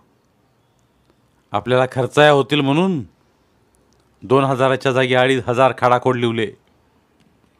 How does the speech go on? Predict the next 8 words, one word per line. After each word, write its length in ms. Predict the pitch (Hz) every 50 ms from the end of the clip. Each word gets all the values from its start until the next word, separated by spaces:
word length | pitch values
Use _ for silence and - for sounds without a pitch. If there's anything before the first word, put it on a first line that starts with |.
| _ _ _ _ _ _ - -
तो 80 | 117
कागदसुद्धा 760 | - - 123 120 120 120 139 135 - - 127 120 117 147 147
माझ्याकडे 420 | 139 135 131 123 131 127 127 123
मी 100 | 123 123
पुरावा 360 | 117 - - 123 113 117 117 117
म्हणून 220 | 110 107 113 110
ठेवला 280 | 98 107 104 95 101 98
आहे. 220 | 92 82 69 90